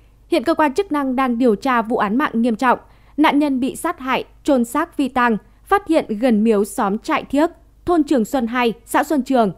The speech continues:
thành phố Đà Lạt, Lâm Đồng. Cụ thể, sáng mùng bảy tháng tư, Công an tỉnh Lâm Đồng cùng các cơ quan chức năng thành phố Đà Lạt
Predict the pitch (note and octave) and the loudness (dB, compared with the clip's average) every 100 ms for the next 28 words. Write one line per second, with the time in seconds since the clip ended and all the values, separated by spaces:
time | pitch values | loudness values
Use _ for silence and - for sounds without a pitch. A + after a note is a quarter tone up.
0 | - C4 - G#3 C#4 A3 G#3 - A3+ A3 | -6 -6 -4 -2 -2 -2 -4 -4 -2 0
1 | G#3+ F#3+ - _ - - - - _ _ | 0 0 -4 _ -20 -20 -20 -20 _ _
2 | - - _ - - E4 D#4+ C4 A3 A#3 | -20 -20 _ -8 -2 0 4 4 4 0
3 | G#3+ D#4+ B3+ B3 G#3 G3 B3+ B3 A3+ - | 0 0 0 0 -2 -2 2 4 2 -6
4 | - E4+ C#4+ C#4+ B3+ C4+ G3+ A#3+ A3+ A#3 | -4 0 2 0 0 -2 0 -2 2 2
5 | G3+ - - C#4 B3 A3 E4+ D4+ C4+ B3+ | 2 -2 -4 2 2 2 0 0 0 -2
6 | A3+ F4+ C#4 C4+ A#3 A3+ A3+ A3 G#3 C4 | -2 -4 -4 -2 -2 -2 -6 -4 -2 -2
7 | A3 A3+ | 0 -2